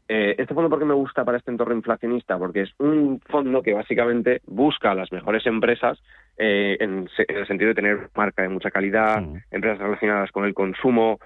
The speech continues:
Speaker 1: empresas que tengan un gran poder de fijación de precios. Entonces, estamos hablando de las empresas que sus productos que han subido de precio son las que están marcando la inflación. Es como que se retroalimenta la inflación con este tipo de empresas, ¿no?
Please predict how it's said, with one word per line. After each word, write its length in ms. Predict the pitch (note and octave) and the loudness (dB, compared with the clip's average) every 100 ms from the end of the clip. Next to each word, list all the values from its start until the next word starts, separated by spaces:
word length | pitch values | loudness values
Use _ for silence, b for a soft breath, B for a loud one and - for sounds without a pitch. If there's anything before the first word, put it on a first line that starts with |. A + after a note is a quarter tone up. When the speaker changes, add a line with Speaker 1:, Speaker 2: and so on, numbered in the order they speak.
| B B - | B B -4
Speaker 1:
empresas 300 | G2+ G2+ A2+ | -2 0 0
que 60 | A2 | 0
tengan 360 | A#2 A2+ A2 - | 0 0 -2 0
un 140 | A#2+ | 2
gran 220 | G#2 A#2 | 2 2
poder 220 | G2+ G#2 | 0 0
de 60 | G2+ | 0
fijación 360 | - F#2 G2 G2 | -4 -6 -2 0
de 60 | |
precios. 420 | F#2 G#2+ A2 A#2 B B | 0 2 0 -2 B B
Entonces, 160 | - A2+ | -2 2
estamos 200 | B2+ C3+ | 2 2
hablando 260 | C#3 C3+ | 2 2
de 80 | B2+ | 2
las 160 | A2+ A#2+ | 0 -2
empresas 460 | G#2+ B2 C3 C#3 C#3 b b b b _ _ _ | 0 0 2 -2 -2 b b b b _ _ _
que 100 | - | -2
sus 260 | A#2+ C3+ B2 | 0 0 0
productos 500 | C3 A#2 - - C#3+ | 2 2 2 0 0
que 60 | B2+ | 0
han 80 | |
subido 200 | A2+ C3 | 2 2
de 20 | B2+ | 2
precio 240 | B2+ C3 | 0 0
son 120 | C3 | 0
las 120 | C3 - | 0 0
que 60 | |
están 180 | A2 B2 | 0 0
marcando 400 | A#2+ G2+ A2 G#2+ | 0 0 0 2
la 60 | G#2 | 0
inflación. 560 | F2+ D#2+ - G2 E2 | -2 -2 0 0 -2
Es 160 | - - | -8 -6
como 240 | - A#2 | 0 0
que 140 | - A#2 | 2 0
se 100 | G#2+ | 0
retroalimenta 760 | G#2 G#2 G#2+ F#2+ F#2+ A#2 G#2 | 0 0 0 0 0 0 0
la 100 | G2+ | -2
inflación 420 | F#2+ G2+ G#2 A2+ | -2 -2 0 -2
con 180 | G#2+ G2 | -2 -2
este 160 | F#2+ - | -4 -6
tipo 220 | F#2+ G2+ | -2 -2
de 60 | F2+ | -2
empresas, 440 | E2 F#2 E2 D#2+ | -2 -4 -4 -4
¿no? 140 | A2+ | -4